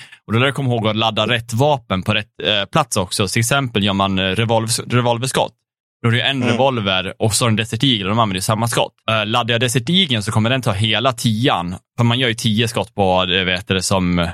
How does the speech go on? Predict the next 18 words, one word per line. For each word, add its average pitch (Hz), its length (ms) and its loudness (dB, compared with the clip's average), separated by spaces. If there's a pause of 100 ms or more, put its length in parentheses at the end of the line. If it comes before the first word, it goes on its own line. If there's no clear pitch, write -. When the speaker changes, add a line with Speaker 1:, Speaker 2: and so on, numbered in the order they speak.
(240)
Speaker 1:
en 98 160 0
blandning 101 500 0 (280)
på 95 100 0
spelet. 87 400 -2 (520)
Och 95 280 2
så 127 140 0
är 104 40 2
det 98 80 0
också 92 200 -2
i 92 40 2
Resident 92 300 -2
Evil. 92 420 0 (320)
Och 104 80 0
då 131 140 2
ha, 135 160 -2 (220)
skulle 131 340 0
jag 160 100 0
ladda 104 480 0